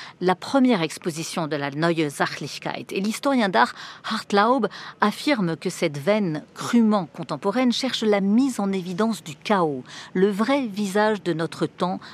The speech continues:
avec une avidité primitive. C'est donc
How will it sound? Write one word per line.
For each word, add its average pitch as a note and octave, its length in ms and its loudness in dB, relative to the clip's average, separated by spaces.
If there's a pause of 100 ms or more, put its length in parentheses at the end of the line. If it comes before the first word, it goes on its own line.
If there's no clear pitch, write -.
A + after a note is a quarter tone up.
(220)
avec F#3+ 480 0
une F3 120 2
avidité D3 480 -6
primitive. - 640 -6 (500)
C'est A3 160 -2
donc F#3+ 340 -4